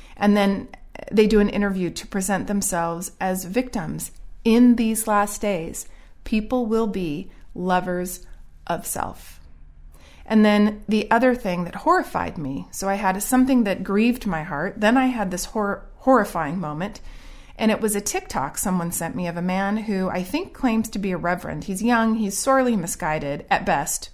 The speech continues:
and he's a demon worshiper at worst, because he was claiming that in Mark seven, with the exchange between the Syrophoenician woman with the demon-possessed daughter and Jesus, that he, uh, Jesus,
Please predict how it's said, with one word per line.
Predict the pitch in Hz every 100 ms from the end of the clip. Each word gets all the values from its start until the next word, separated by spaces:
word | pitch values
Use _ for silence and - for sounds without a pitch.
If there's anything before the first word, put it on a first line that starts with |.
| -
and | 202
he's | 202 202
a |
demon | 180 196 180 165
worshiper | 147 - - 143 -
at | 147
worst, | 139 - - - - -
because | 226 208 208
he | 220
was | 214
claiming | 214 262 277 254 185
that | 175
in | 170
Mark | 175 196 196
seven, | - 202 180 160
with | 160 175
the | 170
exchange | 160 - 190 190 208 226 - - -
between | 196 180 208 202
the | 175
Syrophoenician | - 196 196 190 185 190 185 180
woman | 190 240 240 247 - - -
with | 190
the | 185
demon-possessed | 190 196 190 214 175 170 -
daughter | 196 170 220
and | 247 180 143
Jesus, | 185 214 277 269 - -
that | 175
he, | 190 285 226 208 247 - - - - - - - - - -
uh, | 170 120
Jesus, | 190 240 320 - 151 - -